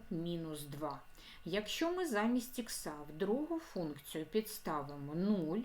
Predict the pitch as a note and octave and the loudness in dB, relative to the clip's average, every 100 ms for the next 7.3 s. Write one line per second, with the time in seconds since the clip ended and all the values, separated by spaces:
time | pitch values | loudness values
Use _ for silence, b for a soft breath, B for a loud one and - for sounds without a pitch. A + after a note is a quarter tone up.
0 | - - - F#3+ - E3+ F3+ - F3+ D#3 | -2 -4 -2 -2 -2 -2 -2 -2 -4 -4
1 | C#3 D3 E3 C3 C#3 - - G3 E3 F#3 | -6 -6 -6 -6 -8 -6 -2 -2 -2 -4
2 | - - B B B - F#3 F#3+ - A#3+ | -8 -12 B B B -2 0 0 4 6
3 | G#3 F3+ G3+ G3+ F#3+ F#3+ G#3+ G#3+ - E3+ | 6 4 0 2 -2 -2 -4 -4 -2 0
4 | - - F#3+ - - E3+ C#3+ C#3+ C#3+ C#3+ | 0 -4 -4 -6 0 0 0 -4 -6 0
5 | F#3+ A3 D3 C#3+ C3+ D3 D3 C#3+ G3 C4+ | 6 6 4 -4 -4 -6 -6 0 0 0
6 | B - - G#3+ F3 - E3+ D3+ C#3 C#3 | B -10 -4 -2 -2 -4 -6 -4 -6 -8
7 | C3 F#3+ C#4+ | -6 -2 -2